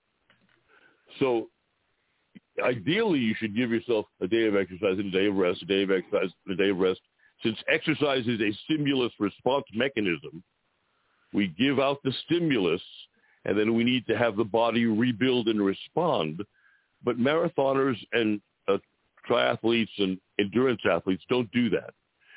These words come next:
They constantly give themselves a stimulus, never give themselves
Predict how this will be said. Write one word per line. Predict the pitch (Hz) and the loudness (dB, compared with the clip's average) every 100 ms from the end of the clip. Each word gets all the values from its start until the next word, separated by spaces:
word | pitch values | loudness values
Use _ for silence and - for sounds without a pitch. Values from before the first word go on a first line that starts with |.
| - - | -18 -4
They | 104 | -2
constantly | - 165 170 160 139 120 | 0 -2 0 -2 0 0
give | 123 127 | 0 0
themselves | 123 131 123 104 | 0 0 0 0
a | |
stimulus, | - 143 139 107 104 - | -2 -2 0 0 0 -2
never | 143 156 | -2 0
give | 135 | -2
themselves | 110 104 110 101 | -2 -4 -2 -2